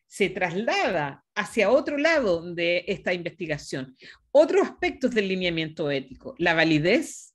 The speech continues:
científica, eh, porque con los veintiún participaron apenas veintiún prisioneros en, y no les llegó a ningún resultado.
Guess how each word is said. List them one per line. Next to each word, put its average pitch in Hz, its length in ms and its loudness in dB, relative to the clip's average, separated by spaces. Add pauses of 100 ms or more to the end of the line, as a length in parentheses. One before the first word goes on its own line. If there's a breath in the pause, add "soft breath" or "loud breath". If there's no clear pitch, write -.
científica, 208 920 -4 (1700 soft breath)
eh, 165 560 2
porque 160 480 -4 (240)
con 175 200 0
los 160 120 0
veintiún 190 880 -2 (140)
participaron 180 680 0
apenas 190 400 2
veintiún 185 760 -4 (360 soft breath)
prisioneros 190 840 0 (240)
en, 175 760 -4 (1000 loud breath)
y 196 100 4
no 208 100 6
les 196 160 6
llegó 190 180 6
a 190 40 4
ningún 190 320 -2
resultado. 190 800 -2